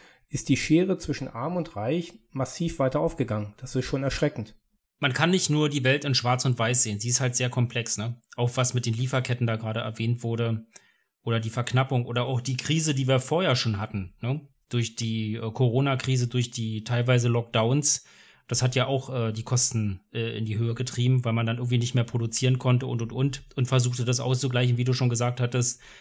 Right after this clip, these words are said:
Speaker 2: indem man die Preise einfach erhöht, ohne, ja, mehr zu produzieren, ne?
Speaker 1: Wenn man sieht, halt, man produziert, in, wir haben ja alles schön nach China verlagert, ist ja immer günstig, einfach, toll gewesen,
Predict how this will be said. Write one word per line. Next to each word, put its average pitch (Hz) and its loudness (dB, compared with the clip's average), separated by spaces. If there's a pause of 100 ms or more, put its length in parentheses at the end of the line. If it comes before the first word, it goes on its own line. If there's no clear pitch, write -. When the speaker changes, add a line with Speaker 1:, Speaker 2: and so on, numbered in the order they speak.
(100)
Speaker 2:
indem 123 4
man 123 6
die 127 2
Preise 117 0
einfach 123 -2
erhöht, 127 2
ohne, 127 6 (180)
ja, 120 2
mehr 120 4
zu 123 -2
produzieren, 117 -2
ne? 110 -6 (220)
Speaker 1:
Wenn 123 0
man 113 2
sieht, 113 -4 (340)
halt, 123 2
man 117 2
produziert, 123 2
in, 123 -4
wir 120 8
haben 131 4
ja 127 4
alles 127 0
schön 127 0
nach 110 0
China 170 0
verlagert, 170 2
ist - -6
ja 131 0
immer 113 -2
günstig, 123 -2
einfach, 147 -2
toll 147 0
gewesen, 180 -2